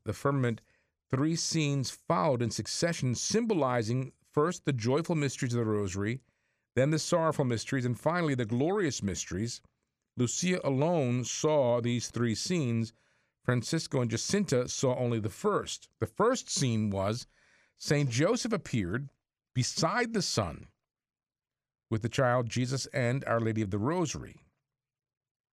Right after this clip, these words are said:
It was the Holy Family. The Blessed Mother was dressed in white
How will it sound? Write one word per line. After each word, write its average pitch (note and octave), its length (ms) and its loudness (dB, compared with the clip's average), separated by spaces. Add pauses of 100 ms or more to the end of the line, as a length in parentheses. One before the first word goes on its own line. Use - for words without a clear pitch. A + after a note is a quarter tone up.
(360)
It A#2+ 60 -2
was G2 120 -2
the G#2 100 0
Holy G#2+ 220 2
Family. C#3 500 -4 (1120)
The G#2 60 -2
Blessed A#2+ 360 2
Mother C3 220 2
was G#2 160 0
dressed B2 460 0
in G2+ 240 -2
white A#2+ 320 -2